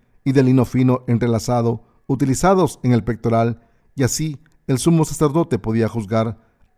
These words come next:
a todo el pueblo de Israel. Dicho de otra manera,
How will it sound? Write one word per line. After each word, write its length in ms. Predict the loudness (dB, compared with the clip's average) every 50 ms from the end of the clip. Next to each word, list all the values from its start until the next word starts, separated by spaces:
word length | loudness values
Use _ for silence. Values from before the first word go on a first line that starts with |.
| _
a 100 | -2 0
todo 220 | 2 4 6 6 6
el 100 | 6 4
pueblo 320 | 4 4 4 4 4 2
de 80 | 0 0
Israel. 480 | -2 0 0 0 0 0 -2 -4 -6 -10 _ _ _ _ _ _ _ _ _ _ _ _ _
Dicho 300 | 0 0 2 4 4 6
de 100 | 6 6
otra 140 | 6 4 4
manera, 500 | 4 4 2 2 0 -2 -4 -8 -12